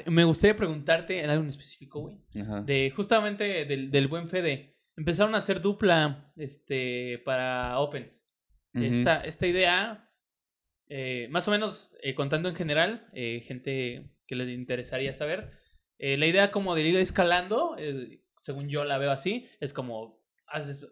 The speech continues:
Speaker 1: haces tu rutina, vas practicando, algunos toman cursos, algunos no, vas practicando y cada open de cinco minutos vas checando tu material
Speaker 2: Ujú.
Speaker 1: hasta que tengas un tiempo considerable, ¿no? Después le estás tirando como ya sea a abrir shows,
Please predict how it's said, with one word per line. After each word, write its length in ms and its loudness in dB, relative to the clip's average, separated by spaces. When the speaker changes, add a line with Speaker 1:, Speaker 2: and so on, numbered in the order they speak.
Speaker 1:
haces 260 -6
tu 80 -4
rutina, 640 2
vas 160 0
practicando, 420 -2
algunos 260 -4
toman 260 2
cursos, 320 0
algunos 280 -8
no, 220 0
vas 140 0
practicando 720 4
y 80 -2
cada 260 6
open 360 0
de 140 2
cinco 280 -2
minutos 320 -4
vas 180 0
checando 340 -8
tu 100 -10
material 460 -2
Speaker 2:
Ujú. 80 0
Speaker 1:
hasta 220 -2
que 80 -8
tengas 340 -6
un 60 -8
tiempo 240 -8
considerable, 800 -4
¿no? 320 -2
Después 560 2
le 80 -2
estás 240 -4
tirando 440 -2
como 500 -2
ya 100 0
sea 240 0
a 60 2
abrir 240 -4
shows, 580 2